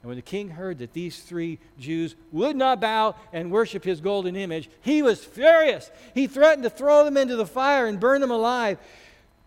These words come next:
But as a matter of faith and conscience, these three men refused to obey the king. They refused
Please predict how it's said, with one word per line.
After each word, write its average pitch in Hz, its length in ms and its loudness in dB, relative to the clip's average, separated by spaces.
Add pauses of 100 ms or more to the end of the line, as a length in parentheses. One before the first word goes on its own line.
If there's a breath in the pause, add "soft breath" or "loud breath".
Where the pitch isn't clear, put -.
But 214 260 0
as 160 180 -12
a 156 60 -14
matter 190 360 -4
of 135 120 -10
faith 202 420 -6
and 127 180 -12
conscience, 185 720 -10
these 185 460 -10
three 190 400 -8
men 170 500 -10
refused 135 920 -10 (500)
to 135 100 -18
obey 151 300 -8
the 175 80 -12
king. 135 360 -16 (1800)
They 139 120 -8
refused 190 680 -10